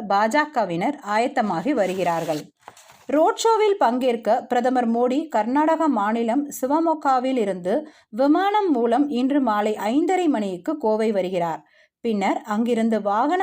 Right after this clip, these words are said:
அணிவகுப்பு நிகழ்ச்சி நடக்கும் சாய்பாபா காலனிக்கு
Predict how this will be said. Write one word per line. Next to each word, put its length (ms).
அணிவகுப்பு 600
நிகழ்ச்சி 500
நடக்கும் 460
சாய்பாபா 680
காலனிக்கு 760